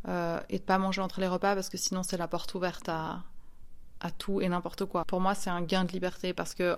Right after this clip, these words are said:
entre ces trois espaces où je mange, bah, je me pose pas la question.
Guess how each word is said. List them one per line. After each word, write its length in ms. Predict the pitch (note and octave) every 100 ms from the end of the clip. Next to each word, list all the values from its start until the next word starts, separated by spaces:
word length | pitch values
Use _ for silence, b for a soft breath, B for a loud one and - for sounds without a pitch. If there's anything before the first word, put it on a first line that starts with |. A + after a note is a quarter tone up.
| -
entre 240 | G3 -
ces 140 | - F#3+
trois 260 | - B3
espaces 480 | A3+ - G#3 B3+ - B B B -
où 80 | G3
je 120 | F3+
mange, 340 | F#3 G#3+ A#3+ - b b
bah, 60 | -
je 80 | F#3+
me 60 |
pose 180 | F#3 F#3
pas 120 | F3+
la 80 | E3
question. 340 | - - -